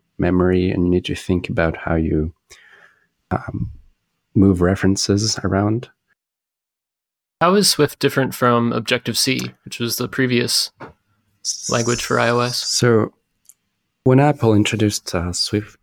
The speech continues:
Speaker 1: they have this great, very great slide which says, uh, "Swift is like, um,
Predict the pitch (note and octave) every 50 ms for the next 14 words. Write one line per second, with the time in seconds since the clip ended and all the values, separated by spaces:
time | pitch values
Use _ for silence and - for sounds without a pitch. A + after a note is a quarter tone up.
0 | _ _ _ _ _ _ - G2+ G2 F#2+ G2+ F#2+ F2+ E2+ E2+ F2+ E2+ D#2+ - -
1 | - G2 F#2 F2+ F2+ F2 - - - - - _ - F2+ F2+ F2+ - F2 F2+ F2
2 | - - - - E2+ D#2+ E2 E2+ D#2+ E2 D#2 - - - F2 D#2+ D#2 D#2 D#2+ -
3 | - - - - F2+ E2+ - - - - - - - - G2 G2 - - - -
4 | - - G2 F2 F2+ F2 D#2+ E2+ F2+ - - - - - _ E2+ D#2+ D2+ D2+ D#2
5 | D#2 D#2 D2+ C2+